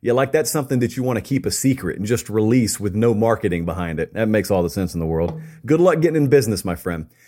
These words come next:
But that's not my favorite coach interview.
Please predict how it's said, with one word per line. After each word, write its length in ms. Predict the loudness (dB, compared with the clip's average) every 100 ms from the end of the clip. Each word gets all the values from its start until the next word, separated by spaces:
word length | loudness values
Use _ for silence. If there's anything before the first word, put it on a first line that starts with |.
| _
But 480 | -2 2 4 2 -2
that's 360 | -4 -4 -4 -2
not 320 | 0 0 -2
my 100 | -4
favorite 380 | -2 -2 -2 -2
coach 280 | -2 -2 -2
interview. 420 | -4 -6 -10 -12